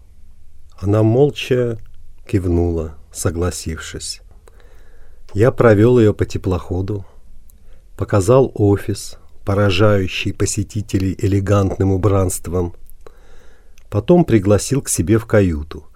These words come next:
состоящую из спальни, кабинета, приёмной комнаты. Каюта была услана коврами и обставлена великолепной мебелью. С телевизором, видеомагнитофоном,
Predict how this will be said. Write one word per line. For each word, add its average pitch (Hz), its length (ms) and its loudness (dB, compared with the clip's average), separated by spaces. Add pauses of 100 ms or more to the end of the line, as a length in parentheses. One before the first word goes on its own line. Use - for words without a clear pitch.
(600)
состоящую 107 1000 2
из - 180 -4
спальни, 101 520 2
кабинета, 110 760 2 (600)
приёмной 117 640 6
комнаты. 113 680 2 (840)
Каюта 117 380 4
была 98 260 4
услана 104 460 0
коврами 123 800 2 (320)
и 98 100 -2
обставлена 117 680 2
великолепной 92 800 0
мебелью. 78 640 -2 (1160)
С - 80 -6
телевизором, 104 920 0 (540)
видеомагнитофоном, 87 1300 0